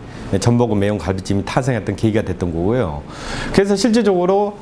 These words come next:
그것을 모든 것을 다 엄폐가 시켰습니다, 저희들은. 그래서 전문 주방장이 오게끔 할 수 있게끔 그렇게 지금 진행을 하고 있고요.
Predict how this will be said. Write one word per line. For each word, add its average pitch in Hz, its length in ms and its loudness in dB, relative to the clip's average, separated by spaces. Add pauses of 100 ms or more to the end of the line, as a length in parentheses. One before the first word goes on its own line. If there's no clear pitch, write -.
그것을 151 360 2
모든 190 460 2
것을 147 280 0
다 95 280 -2 (220)
엄폐가 180 420 2
시켰습니다, - 580 -6
저희들은. 85 360 0 (460)
그래서 127 200 2
전문 147 280 4
주방장이 123 440 4
오게끔 160 400 2
할 131 100 -2
수 - 140 -8
있게끔 85 380 -2 (160)
그렇게 135 280 2
지금 107 200 0
진행을 123 360 0
하고 170 200 2
있고요. 82 340 -6